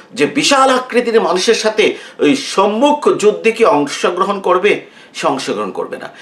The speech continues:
কারণ এই পাঁচ ফুট উচ্চতার লোকটা ওই ছয় ফুট চার ইঞ্চির লোকের যে দৈহিক উচ্চতা, দৈহিক গঠন, এগুলা দেখে সে আগেই কি করবে? সে ভয় পেয়ে যাবে, অর্থাৎ তার সাথে সে সম্মুখ লড়াইয়ে সে কি রাজি হবে না। প্রথমেই সে কি হবে?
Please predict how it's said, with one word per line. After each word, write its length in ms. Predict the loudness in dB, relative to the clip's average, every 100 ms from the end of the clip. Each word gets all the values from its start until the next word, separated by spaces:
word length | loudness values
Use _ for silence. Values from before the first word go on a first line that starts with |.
| -4
কারণ 180 | 0 2
এই 160 | 4 2
পাঁচ 340 | 2 0 0
ফুট 220 | 0 -2 -2 -10 -2
উচ্চতার 460 | 0 0 0 0 0
লোকটা 480 | -2 -2 0 0 -4 -14 -2
ওই 120 | 0
ছয় 280 | 2 2 4
ফুট 220 | 4 0
চার 220 | 0 0 2
ইঞ্চির 320 | 2 0 -2 0
লোকের 340 | 0 4 2 0 -14 -16
যে 220 | -4 -2
দৈহিক 460 | 2 4 4 2 2
উচ্চতা, 480 | 0 2 2 2 2
দৈহিক 440 | 2 2 0 0
গঠন, 320 | 2 2 2 0 -4 -2
এগুলা 220 | 2 2
দেখে 260 | 2 0
সে 120 | 0 2
আগেই 500 | 2 2 2 2 0
কি 140 | -2
করবে? 480 | 0 0 0 -6 -10 _ _
সে 180 | -2 0
ভয় 300 | 2 2 2
পেয়ে 160 | 2 -2
যাবে, 300 | -2 -4 -6 -12 -4
অর্থাৎ 260 | 0 2 2
তার 140 | 0
সাথে 320 | 0 0 2 0
সে 340 | 2 2 2 -6 -6
সম্মুখ 520 | 0 2 4 2 2
লড়াইয়ে 380 | 4 4 4 2
সে 180 | 0
কি 260 | -2 -4 -14 -12 -2
রাজি 340 | 0 0 -2
হবে 280 | -4 -4 -4
না। 120 | -6 -10 -2
প্রথমেই 460 | 0 4 4 4 2
সে 160 | 0
কি 180 | -2 -2
হবে? 340 | -4 2 2